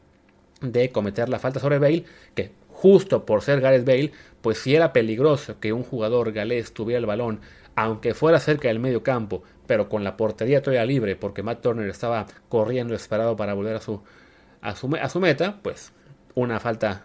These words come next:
la verdad que sí, muy, muy valiosa para Estados Unidos, y que bueno, deja este uno uno que, eh, pues básicamente pone el grupo, lo, lo que será la pelea por el segundo lugar, todavía muy abierta, ¿no?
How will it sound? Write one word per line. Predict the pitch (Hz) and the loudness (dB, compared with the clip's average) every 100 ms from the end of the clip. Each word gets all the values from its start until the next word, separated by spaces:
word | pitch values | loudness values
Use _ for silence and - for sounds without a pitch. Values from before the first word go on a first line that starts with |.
| - | -14
la | 104 | -8
verdad | 98 104 110 | -6 -4 -6
que | 107 | -8
sí, | - 113 110 | -6 -6 -4
muy, | 107 117 113 104 - - - | -6 -6 -6 -8 -14 -20 -8
muy | 120 170 | 2 2
valiosa | 139 135 139 | 2 -2 -2
para | 131 | -2
Estados | - 147 156 | 2 2 2
Unidos, | 190 202 202 202 - - - | -2 -2 -2 -4 -12 -18 -8
y | |
que | 180 185 | -2 2
bueno, | 151 170 165 | 2 0 -4
deja | 123 139 139 | 0 0 2
este | 123 131 131 | -2 0 -2
uno | 160 165 | 0 2
uno | 196 165 180 - - - - | 2 2 0 -6 -14 -20 -4
que, | 143 131 165 180 - | 0 0 -2 -6 -10
eh, | 113 98 95 90 - _ _ _ _ _ - _ - - - | -8 -6 -8 -10 -12 _ _ _ _ _ -20 _ -20 -10 2
pues | 135 117 | 2 2
básicamente | 131 - 160 131 127 131 156 147 113 113 110 110 - - | -6 -4 0 0 0 2 4 2 0 -8 -10 -10 -12 -2
pone | 143 156 | 0 2
el | 139 | 0
grupo, | 127 156 147 175 | 2 2 4 2
lo, | 147 117 113 | 2 -4 -4
lo | 120 | -4
que | - | -4
será | - 123 | -4 2
la | 151 | 2
pelea | 143 123 139 | 2 0 2
por | 120 | 0
el | 110 | -2
segundo | 110 127 131 | -4 -2 -2
lugar, | 123 127 - - - _ - | 0 0 -2 -12 -20 _ -4
todavía | 139 131 127 | 2 4 2
muy | 127 120 | 2 0
abierta, | 107 123 107 92 | 2 4 4 0
¿no? | 113 165 | -4 -4